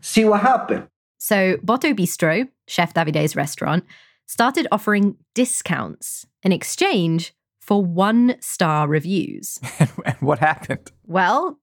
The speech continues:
Speaker 2: he got a bunch of one-star reviews, and it had a surprising effect.
Speaker 1: People hate that company,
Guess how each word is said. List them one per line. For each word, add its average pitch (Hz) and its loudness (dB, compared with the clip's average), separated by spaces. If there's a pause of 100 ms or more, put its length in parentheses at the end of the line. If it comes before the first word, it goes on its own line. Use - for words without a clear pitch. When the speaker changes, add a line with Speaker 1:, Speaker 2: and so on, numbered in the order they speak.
Speaker 2:
he 233 2
got 190 2
a 233 0
bunch 254 0
of 262 0
one-star 269 2
reviews, 233 0 (240)
and 277 2
it 320 0
had 339 0
a 320 2
surprising 294 0
effect. - -2 (240)
Speaker 1:
People 226 4
hate 202 2
that 190 2
company, 208 2